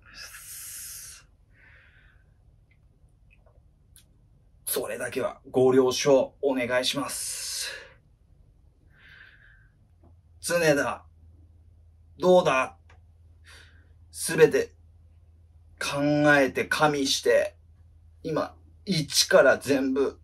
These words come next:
もう一度自分の頭で再生してみたんですが、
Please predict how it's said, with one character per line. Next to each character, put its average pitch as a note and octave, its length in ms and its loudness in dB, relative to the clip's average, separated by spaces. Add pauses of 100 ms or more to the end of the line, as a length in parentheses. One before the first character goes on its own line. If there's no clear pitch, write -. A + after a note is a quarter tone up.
(120)
も D3 220 2
う C#3+ 60 2
一 C3+ 180 -4
度 C#3+ 80 -8
自 C3+ 160 -10
分 C#3+ 240 -4
の C#3 140 -2
頭 C#3 280 -2
で B2+ 80 -6
再 C#3 360 -4
生 C#3 240 0
し - 100 -4
て D3+ 100 -2
み D3 120 -4
た C#3 120 -2
ん - 20 -4
で A#2+ 100 -6
す - 100 -12
が、 G2+ 240 -8